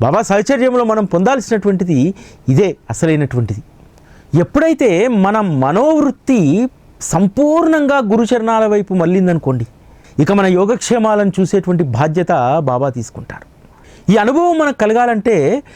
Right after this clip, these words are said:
గురుచరణాల పట్ల ప్రేమ కలగాలి. ప్రేమ కలిగినప్పుడే మనకు మన శరీర వ్యధలను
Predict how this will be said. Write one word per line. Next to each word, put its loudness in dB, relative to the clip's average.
గురుచరణాల 0
పట్ల -2
ప్రేమ 0
కలగాలి. -8
ప్రేమ 2
కలిగినప్పుడే 0
మనకు 0
మన 0
శరీర 0
వ్యధలను 0